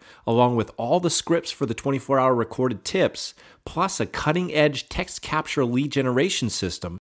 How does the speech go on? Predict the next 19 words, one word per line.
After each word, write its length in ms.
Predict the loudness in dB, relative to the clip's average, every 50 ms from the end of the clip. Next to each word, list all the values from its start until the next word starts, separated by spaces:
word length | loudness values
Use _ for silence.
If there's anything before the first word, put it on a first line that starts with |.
| _ _ -10 -10
including 400 | -8 -4 -2 0 0 0 -2 -2
single 260 | 0 0 0 0 2
property 340 | 2 2 2 2 2 -2 -2
websites, 760 | -2 -2 -4 -2 -4 -2 0 0 0 0 0 -4 -10 -12 -12 _ -20 -20 -20 -12 -2 0
H 320 | 0 2 2 -2 -2 2
D 180 | 4 4 4 2
panoramic 800 | 0 -2 -2 0 2 2 4 4 4 4 4 2 0 -2 -6 -2
virtual 420 | 0 0 0 2 0 -2 -2 -2
tours, 540 | -2 0 0 2 2 2 0 -2 -4 -8 -12 _ -20 -20 -18 -14
text 260 | -10 -10 -8 -8 -8 -6
capture 400 | -2 -2 -2 -2 0 0 0 2
rider 320 | 2 2 0 2 0 0
signs, 460 | -2 0 -2 0 0 -2 -4 -6 -8 -10
and 140 | -8 -8 -8
a 40 | -8
whole 580 | -8 -2 2 4 4 6 4 4 0 -4 _ -8
lot 340 | -4 -4 -2 -2 -4 -4
more. 440 | -4 -2 0 0 -2 -2 -8 -12 -20 _ _ _ _ _ _ _ _ _ _ -2
However, 560 | 4 6 8 10 10 8 8 4 -4 -6 -10